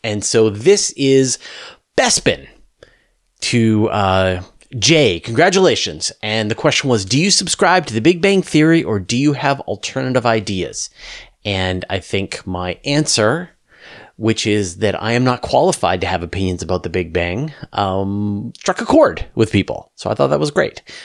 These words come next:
So congratulations, Jay, for asking the question, although I don't think that's the answer you were expecting. And I guess, uh, but I'm glad the audience really enjoyed that answer. All right, let's get into the questions.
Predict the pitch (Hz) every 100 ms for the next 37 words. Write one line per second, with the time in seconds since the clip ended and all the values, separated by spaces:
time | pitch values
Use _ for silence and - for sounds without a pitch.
0 | - _ - 95 110 117 139 139 143 -
1 | 110 - 127 143 196 180 - - - 110
2 | 120 - 110 - 127 - 120 127 165 190
3 | 233 247 - 226 226 220 208 185 190 175
4 | - - 107 - 113 110 127 - - -
5 | - _ 107 95 98 110 107 - - -
6 | 101 98 95 107 98 98 95 101 101 85
7 | 95 92 92 - 92 90 92 92 90 92
8 | 87 85 80 78 - - _ _ - 196
9 | 202 - - _ _ - - _ - 240
10 | 220 214 233 208 - 82 - -